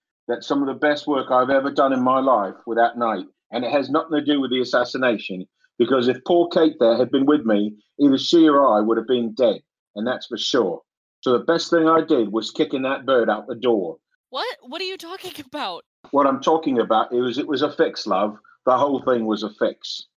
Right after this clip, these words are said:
Speaker 2: Well, we knew
Speaker 1: I
Speaker 2: that.
Speaker 1: decided, uh, well, it was much worse than we thought, apparently.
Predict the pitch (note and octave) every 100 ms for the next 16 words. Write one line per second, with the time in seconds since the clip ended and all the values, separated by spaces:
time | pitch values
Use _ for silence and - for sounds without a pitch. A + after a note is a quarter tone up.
0 | _ B3+ B3 D4+ D4 - D3 D#3+ E3+ F3+
1 | D#3 A#2+ A2+ A#2+ - _ _ _ B2+ C3+
2 | C#3 F3 F3 - _ _ C3+ D3 C#3+ F3
3 | - E3+ F3 D3 C#3+ C#3+ D#3 E3 D#3+ -
4 | A#2 G#2+ B2 D#3+